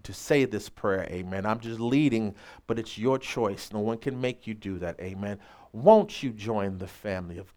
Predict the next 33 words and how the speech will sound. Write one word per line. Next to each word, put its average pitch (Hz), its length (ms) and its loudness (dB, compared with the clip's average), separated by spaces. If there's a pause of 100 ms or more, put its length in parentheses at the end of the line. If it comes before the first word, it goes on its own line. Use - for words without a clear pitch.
God? 82 440 -10
Please 131 240 -4
say 90 160 -8
these 82 240 -14
words. 87 240 -8
Say, 104 160 -4
"Lord 113 280 0
Jesus, 107 540 -10 (760)
come 101 180 -6
into 104 200 -8
my 104 160 -2
heart. 87 420 -8 (480)
Please 95 260 -6
forgive 98 360 -8
me 98 80 -4
of 95 140 -6
all 87 140 -6
sins, 98 640 -10 (320)
transgressions, 90 1000 -10
iniquities, 110 760 -8
and 87 160 -12
general 95 460 -8
imperfections. - 1040 -10 (600)
I 76 100 -6
believe 110 280 -6
that 104 180 -8
you 107 60 -8
died 104 360 0
for 101 100 -14
my 90 160 -8
sins, - 680 -18
my 90 220 -10
imperfections. 90 880 -14